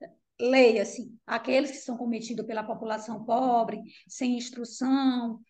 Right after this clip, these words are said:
sem, muitas vezes, oportunidades legítimas, o princípio da insignificância é submetido ao reconhecimento de quatro vetores pelos nossos tribunais superiores, e, quanto ao valor, um percentual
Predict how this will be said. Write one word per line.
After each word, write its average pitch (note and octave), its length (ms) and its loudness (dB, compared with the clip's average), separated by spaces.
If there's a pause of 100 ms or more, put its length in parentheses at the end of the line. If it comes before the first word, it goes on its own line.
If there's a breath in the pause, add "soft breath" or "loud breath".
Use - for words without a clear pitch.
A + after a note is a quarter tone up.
(140)
sem, C4 520 4 (120)
muitas C#4+ 420 6
vezes, A#3+ 340 2
oportunidades A#3 840 -2
legítimas, A3+ 960 -4
o - 80 -16
princípio A#3+ 420 -6
da B3 120 2
insignificância A3+ 1120 -6 (400)
é A3+ 120 0
submetido A3+ 680 -2
ao G#3+ 40 -4
reconhecimento G#3+ 800 -6
de G3 160 -12 (120)
quatro B3+ 640 2
vetores A#3+ 600 -4
pelos G#3 220 -10
nossos G#3+ 300 -12
tribunais G#3 400 -8
superiores, A3 760 -4 (500 loud breath)
e, E4 240 6
quanto G#4+ 240 2
ao G4 160 4
valor, D4+ 600 2
um C5+ 320 4
percentual G#4 1120 2